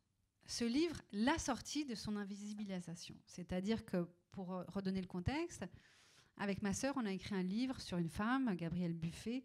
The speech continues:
qui a été une femme très, très importante dans l'histoire de l'art, mais quand on lisait des livres sur l'histoire de l'art, elle n'était jamais citée comme étant une théoricienne et quelqu'un qui a compté. Aujourd'hui,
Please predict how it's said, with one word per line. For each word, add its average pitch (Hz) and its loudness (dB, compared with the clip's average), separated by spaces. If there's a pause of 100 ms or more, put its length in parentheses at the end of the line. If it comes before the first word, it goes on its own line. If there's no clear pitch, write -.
(320)
qui - -6
a - 0
été 196 0
une 185 0
femme 180 0
très, - 2
très 226 0
importante 196 0
dans 180 4
l'histoire 170 0
de 170 0
l'art, 226 -2 (600)
mais 294 2 (320)
quand 220 0
on - 4
lisait 220 2
des 226 0
livres 262 2
sur - -4
l'histoire 196 0
de 175 0
l'art, 226 0
elle 190 0
n'était 180 0
jamais 190 4
citée 269 -2
comme 190 2
étant 220 0
une 196 -2
théoricienne 190 -2
et 175 -4
quelqu'un 196 -6
qui 214 -8
a 165 -2
compté. 175 -6 (800)
Aujourd'hui, 214 6